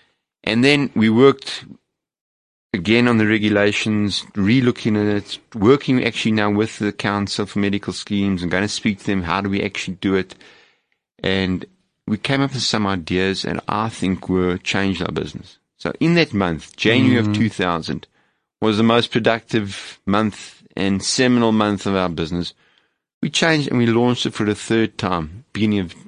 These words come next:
Speaker 1: February two thousand. Again, change the products completely, change our systems completely, and
Speaker 2: Uh,
Speaker 1: uh, pull the company together, pull
Speaker 2: Yeah.
Speaker 1: the management team together. We spent days and days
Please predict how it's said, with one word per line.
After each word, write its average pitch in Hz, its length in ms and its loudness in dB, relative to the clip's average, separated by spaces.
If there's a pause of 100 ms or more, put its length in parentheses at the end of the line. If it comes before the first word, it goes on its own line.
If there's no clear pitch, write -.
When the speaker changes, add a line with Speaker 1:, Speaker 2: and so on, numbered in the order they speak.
(120)
Speaker 1:
February 85 460 -2 (500)
two 95 180 -4
thousand. - 560 -8 (120)
Again, 104 440 0 (280)
change 110 380 0
the 120 80 0
products 110 400 -2
completely, 107 600 -6
change 117 440 0
our 113 120 -2
systems - 440 -12
completely, 98 640 -12 (640)
and 170 260 0 (180)
Speaker 2:
Uh, 120 100 0 (100)
Speaker 1:
uh, 139 80 2 (160)
pull 214 220 4
the 175 100 0
company 143 500 -2
together, 107 480 -2
pull 110 160 -2
Speaker 2:
Yeah. 98 180 2
Speaker 1:
the 139 80 0
management 127 560 0
team 117 220 -2
together. 110 400 -2
We 135 140 0
spent 131 420 0
days 120 340 2
and 113 120 0
days 107 320 -2